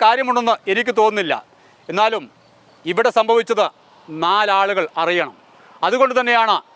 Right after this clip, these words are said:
ഇപ്പോൾ പച്ചയ്ക്ക് പറയാൻ ഇവിടെ വന്നത്. കഴിഞ്ഞ വർഷവും ഒരു വലിയ മരക്കൂട്ടം തന്നെ ഈ റോഡരികിൽ നിന്നും തെന്നിമാറി പുഴയിലേക്ക് പോയിരുന്നു. അതിനുശേഷമാണ്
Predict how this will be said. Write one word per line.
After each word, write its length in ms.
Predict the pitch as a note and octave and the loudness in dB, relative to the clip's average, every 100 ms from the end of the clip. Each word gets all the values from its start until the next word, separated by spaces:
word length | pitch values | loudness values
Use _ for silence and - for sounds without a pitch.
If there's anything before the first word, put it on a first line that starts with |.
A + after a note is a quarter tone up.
| _ - F3+ | _ -6 -4
ഇപ്പോൾ 300 | - G#3 E3 G#3 | 2 0 2 -2
പച്ചയ്ക്ക് 380 | G#3 - G#3+ G#3 | -2 -2 0 2
പറയാൻ 240 | G3 F#3+ F3+ - | 2 2 -2 -2
ഇവിടെ 140 | F#3+ F3 | 0 0
വന്നത്. 240 | E3 D3 G#2 - - - - - - _ _ - | 0 0 -2 -12 -20 -20 -18 -18 -20 _ _ -2
കഴിഞ്ഞ 220 | A#3 D#4 D#4 | 0 2 2
വർഷവും 400 | D4 D4+ B3+ - _ - | 4 2 2 -2 _ -2
ഒരു 100 | G#3+ A3+ | 2 2
വലിയ 320 | B3+ C#4+ C4+ - G#3 | 2 2 2 2 -2
മരക്കൂട്ടം 500 | B3+ C4 C#4+ B3 C4+ | -2 -2 0 2 2
തന്നെ 180 | C4+ B3+ A3+ - _ - G#3+ | 0 -2 -4 -8 _ -4 -2
ഈ 20 | B3 G#3 G#3 | 0 -4 -2
റോഡരികിൽ 380 | G#3+ B3+ B3+ A#3 A#3+ | 2 2 0 -2 0
നിന്നും 220 | A3+ F3+ _ | -2 -4 _
തെന്നിമാറി 500 | A3 A#3+ C4 B3 A#3 F#3+ - | -4 -2 2 4 4 0 2
പുഴയിലേക്ക് 420 | A3 A#3+ A#3 G3+ | 2 4 2 2
പോയിരുന്നു. 320 | G#3 G3+ D3 A2 - - - _ _ _ _ | 0 0 -4 -10 -20 -20 -20 _ _ _ _
അതിനുശേഷമാണ് 680 | E3+ G#3+ A3+ A#3 B3 A#3 A#3 | -4 0 0 0 2 4 4